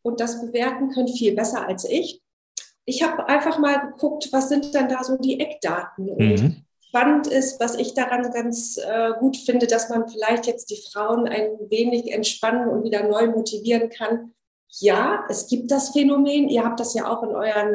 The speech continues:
Speaker 1: äh, Kursen. Die Coaches hören das immer wieder. „Hm, jetzt hat mein Mann da irgendwie zwei Kilo mehr abgenommen oder drei sogar.“ Und das frustriert. Und da würde ich gerne
Speaker 2: Genau, also was wir festhalten können, ist, dass dieses Phänomen da ist. Ne? Also,
Speaker 1: Mhm.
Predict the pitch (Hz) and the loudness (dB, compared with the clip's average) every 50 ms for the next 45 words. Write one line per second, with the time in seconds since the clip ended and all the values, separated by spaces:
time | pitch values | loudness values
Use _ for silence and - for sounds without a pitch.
0 | 202 - - 196 202 202 202 - - - 277 254 247 233 - 233 233 226 220 226 | 0 -2 -4 -6 -6 -8 -8 -10 -4 0 2 4 4 4 4 2 2 2 0 -2
1 | - - 262 247 254 - - 240 226 - - 233 214 220 226 214 214 214 - - | -4 0 2 2 2 2 0 -2 -2 -2 -4 -4 -2 0 0 0 0 -2 -4 -4
2 | 208 214 208 208 208 214 208 214 208 208 208 208 - - - - _ _ - 285 | -4 -2 -2 -2 -2 -2 -2 0 0 -2 -2 -4 -8 -14 -20 -20 _ _ 6 10
3 | 294 285 285 285 277 269 262 262 262 262 - - 247 240 240 240 254 247 247 247 | 12 12 12 12 12 10 8 6 4 0 2 2 2 2 2 2 2 2 2 4
4 | 240 226 - 226 233 233 233 233 233 - - - - 233 226 226 233 226 196 196 | 4 4 4 4 4 4 4 2 0 -2 -2 -2 0 0 0 0 0 2 2 4
5 | 226 254 294 294 302 302 - - - 262 240 233 233 226 208 180 190 185 180 - | 4 4 6 6 4 2 2 -2 -2 -2 2 2 4 4 2 2 0 -2 -6 -6
6 | - - 226 247 240 240 233 226 - 226 214 208 208 208 - - _ _ _ _ | -4 -2 0 0 0 0 -2 -2 -2 0 0 0 0 0 -2 -8 _ _ _ _
7 | - 226 226 226 214 - - - - 220 202 - - - - - - - 113 92 | -4 -2 0 0 0 -2 -2 -6 -6 -6 -6 -6 -6 -8 -10 -12 -10 -10 -12 -12
8 | - - - - _ _ _ _ _ _ _ - - _ _ - 208 226 233 233 | -12 -14 -16 -16 _ _ _ _ _ _ _ -20 -20 _ _ -2 0 4 4 4
9 | 240 247 254 262 247 233 247 247 240 226 226 226 226 226 226 226 226 - - - | 4 4 4 2 0 0 0 0 2 4 4 4 4 2 2 0 -2 -4 -10 -14
10 | - - - 117 113 120 127 135 135 175 202 - 170 160 - 196 214 - - 180 | -6 -2 2 2 4 4 4 6 6 4 4 4 2 4 4 2 4 4 4 4
11 | 180 185 175 - - 180 180 180 170 175 180 - - - 160 - - - 151 139 | 4 4 2 4 4 4 4 4 4 2 2 2 2 0 0 2 4 4 4 6
12 | 156 160 151 - - - 147 143 143 135 131 123 127 127 123 95 87 82 78 78 | 6 4 2 2 2 2 4 4 6 6 6 6 6 6 4 4 4 2 2 2
13 | - - - - - - - - _ - - 165 233 - - 156 147 156 151 | 0 0 0 2 2 2 0 -2 _ 2 4 4 4 6 4 6 6 4 4